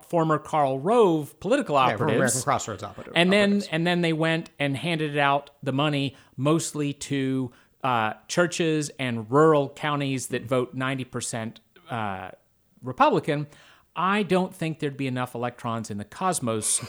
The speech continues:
Speaker 1: <laughs> to power the outrage at New York Times dot com or C N N dot com.
Speaker 2: And, and, and again, the fact that we're talking about that as a hypothetical is because it mostly doesn't happen. And you and I have discussed this before. The,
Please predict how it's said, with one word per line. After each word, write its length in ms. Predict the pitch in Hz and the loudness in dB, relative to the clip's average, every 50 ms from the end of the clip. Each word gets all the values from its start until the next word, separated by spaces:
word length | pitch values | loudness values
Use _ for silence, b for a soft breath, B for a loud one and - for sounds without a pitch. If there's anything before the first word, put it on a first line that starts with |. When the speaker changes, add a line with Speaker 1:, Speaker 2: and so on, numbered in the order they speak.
| - | -14
Speaker 1:
<laughs> 100 | - _ | -18 _
to 80 | - 135 | -6 -6
power 640 | - - - - - - 170 175 175 175 165 160 147 | -6 -6 -10 -10 -2 2 4 6 6 6 6 2 0
the 160 | 143 139 139 | 0 0 2
outrage 640 | 131 139 139 - 131 117 110 107 101 101 98 - - 117 | 2 2 0 0 -2 -2 0 0 0 -2 -4 -6 -8 -6
at 200 | 120 123 120 - | -6 -6 -6 -4
New 180 | 131 139 139 151 | -4 -2 -2 2
York 340 | 147 135 127 123 120 - - | 2 4 4 2 2 -2 -6
Times 440 | - 135 120 113 113 110 104 101 | -8 -6 -4 -4 -4 -4 -4 -6
dot 340 | 104 - 101 98 - - - | -4 -4 -2 -2 -4 -6 -12
com 420 | - - 127 117 107 107 107 104 101 | -12 -8 -4 -2 0 0 0 -2 -4
or 120 | 98 95 | -6 -6
C 200 | - - - 110 | -6 -6 -6 -4
N 120 | 101 98 | -4 -4
N 160 | 98 95 98 98 | -6 -6 -8 -8
dot 240 | 98 - - - - | -10 -12 -14 -18 -18
com. 280 | - 82 78 78 - 104 | -16 -16 -16 -16 -10 -6
Speaker 2:
And, 140 | 165 160 170 | -6 -6 -4
and, 420 | - 160 160 151 147 143 147 147 - 180 | -4 -4 -4 -4 -2 -4 -4 -6 -6 -6
and 300 | 160 147 143 139 131 165 | -4 -4 -4 -4 -4 -4
again, 200 | 165 156 156 147 | -4 -2 -2 -2
the 60 | 139 | -4
fact 260 | - - 160 151 - - | -4 -6 -8 -8 -6 -6
that 80 | 143 | -6
we're 100 | 135 131 | -6 -6
talking 320 | 127 - 143 131 - 127 117 | -4 -2 -2 -2 -2 -4 -6
about 160 | 117 110 107 | -6 -4 -6
that 120 | 113 107 | -6 -8
as 120 | 107 98 110 | -8 -8 -8
a 40 | - | -8
hypothetical 680 | 113 113 - - - - - 262 240 170 120 123 120 | -8 -8 -10 -12 -16 -10 -8 -6 -6 -4 -4 -4 -6
is 100 | 117 104 | -6 -8
because 260 | 113 131 - 156 127 | -10 -10 -10 -10 -10
it 220 | 135 139 - _ 160 | -10 -12 -14 _ -12
mostly 1000 | 131 127 127 131 135 139 139 147 151 156 - - - - 135 123 117 110 110 | -10 -8 -8 -8 -6 -4 -4 -4 -4 -4 -6 -8 -10 -10 -10 -10 -8 -8 -10
doesn't 600 | 107 113 123 214 247 277 214 147 113 92 - - | -12 -10 -8 -6 -4 -4 -4 -6 -8 -10 -12 -18
happen. 640 | - - 107 87 - _ _ - - - - - - - _ _ | -18 -18 -18 -18 -18 _ _ -20 -20 -20 -20 -20 -20 -20 _ _
And 420 | 156 135 131 127 127 127 127 127 - | -10 -8 -8 -6 -6 -6 -6 -8 -8
you 200 | 156 123 117 117 | -10 -10 -10 -8
and 100 | 113 117 | -8 -8
I 120 | 117 117 110 | -8 -8 -8
have 120 | 113 107 | -8 -8
discussed 400 | 104 110 - - 113 101 - - | -10 -10 -8 -8 -10 -10 -10 -12
this 160 | 113 101 - | -12 -14 -14
before. 800 | - _ - 120 - - 311 285 165 131 117 113 120 123 127 123 113 110 110 | -16 _ -20 -20 -16 -8 -4 -2 0 0 0 0 -2 -4 -6 -8 -10 -12 -12
The, 360 | 127 131 127 127 123 120 | -12 -12 -10 -10 -10 -10